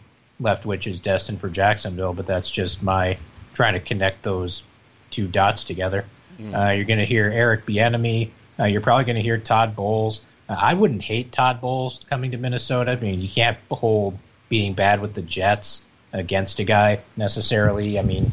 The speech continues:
Speaker 1: he, he's a solid coach, but yeah, it, go, going to the Jets is not, uh,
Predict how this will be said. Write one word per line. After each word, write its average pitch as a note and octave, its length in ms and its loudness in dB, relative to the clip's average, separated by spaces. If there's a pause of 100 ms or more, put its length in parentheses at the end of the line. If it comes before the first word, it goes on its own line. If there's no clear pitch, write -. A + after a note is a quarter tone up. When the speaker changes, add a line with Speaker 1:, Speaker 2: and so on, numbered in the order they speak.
(380)
Speaker 1:
he, B2+ 280 2
he's F3+ 240 4
a E3 60 6
solid C#3+ 460 4
coach, B2 400 0
but G2+ 160 -4
yeah, G#2 220 4
it, A2+ 220 -4 (680)
go, - 120 2
going E3+ 340 4
to G#3 60 4
the C3 100 0
Jets A#2 460 0
is G2 160 -6
not, G2 540 0
uh, G2+ 280 -2